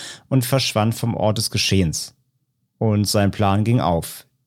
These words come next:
Die Ermittlungen damals ergaben, Silvia U. hatte Selbstmord begangen. Der Fall wurde als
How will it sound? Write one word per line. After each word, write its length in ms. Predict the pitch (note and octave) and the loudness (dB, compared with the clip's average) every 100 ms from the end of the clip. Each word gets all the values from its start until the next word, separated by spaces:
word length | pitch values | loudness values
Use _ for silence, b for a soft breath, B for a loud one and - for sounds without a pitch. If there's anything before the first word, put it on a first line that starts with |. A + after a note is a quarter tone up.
| _ | _
Die 420 | - G2+ G#2 G2+ - | -6 -4 -2 -2 0
Ermittlungen 680 | G#2+ B2 C3+ C3+ C#3 C#3+ | 0 2 2 2 4 2
damals 400 | B2+ A2 A2+ A2+ | 2 2 2 0
ergaben, 800 | - G2+ - F2+ F#2 G#2+ C#3 D3+ B B B B _ - | 0 -4 -2 0 2 4 2 0 B B B B _ -12
Silvia 560 | C#3+ A#2+ B2 C#3+ C#3 | 0 2 4 4 2
U. 260 | G2+ A#2+ C#3 | 0 0 2
hatte 180 | C3 C3 | 2 2
Selbstmord 480 | G#2+ G2+ - F#2 - | 2 0 0 -2 -2
begangen. 440 | D#2 C#2 B1+ F#2+ _ _ - | -4 -4 -6 -10 _ _ -8
Der 200 | F#2+ G2 | -4 0
Fall 380 | G#2 A2+ C#3+ | 2 4 4
wurde 280 | B2+ A#2 A2+ | 2 4 4
als 320 | G#2+ G#2+ - | 2 0 -2